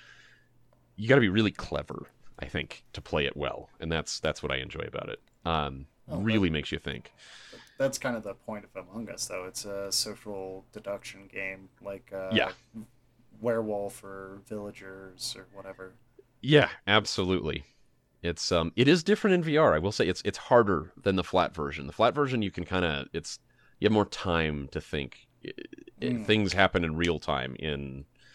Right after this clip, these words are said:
Speaker 1: 'cause you're not doing it via text. You know, you're, you gotta, you gotta talk, which is fun.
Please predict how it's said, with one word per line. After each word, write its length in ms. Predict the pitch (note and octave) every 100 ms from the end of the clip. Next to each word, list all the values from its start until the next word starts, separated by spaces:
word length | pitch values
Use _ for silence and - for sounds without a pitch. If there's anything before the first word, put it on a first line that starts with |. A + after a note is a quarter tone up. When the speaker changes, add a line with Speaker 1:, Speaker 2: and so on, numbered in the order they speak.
| - - _ _ _
Speaker 1:
'cause 100 | G#2
you're 60 | G2
not 160 | G#2
doing 160 | G2 F2+
it 100 | D2+
via 160 | D#2+
text. 500 | - - D2+ - -
You 80 | -
know, 80 | C#2+
you're, 300 | C#2+ C#2 C2+ _
you 100 | -
gotta, 220 | E2+ C#2+ - _
you 100 | E2
gotta 140 | D2+ -
talk, 360 | - D2+ - - -
which 180 | -
is 220 | D2 C#2+ -
fun. 360 | _ - -